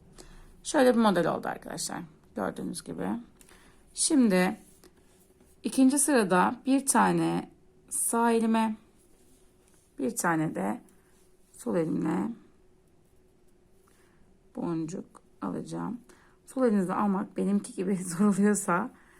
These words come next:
bunu çevirerek yine sağ elimizle yapabiliriz.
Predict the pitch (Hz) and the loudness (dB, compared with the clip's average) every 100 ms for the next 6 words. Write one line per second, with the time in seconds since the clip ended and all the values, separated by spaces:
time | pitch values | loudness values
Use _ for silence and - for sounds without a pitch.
0 | _ - 196 185 - - - _ - - | _ -8 -2 0 0 -6 -20 _ -14 -6
1 | - 202 190 180 170 190 202 - - _ | -2 0 2 0 0 -2 -4 -12 -20 _
2 | _ - 185 175 180 - - - 202 180 | _ -8 -6 -4 -4 -8 -12 -10 -6 -6
3 | 170 170 165 185 202 185 175 165 160 175 | -6 -8 -8 -8 -8 -8 -10 -10 -10 -10
4 | 269 - | -10 -12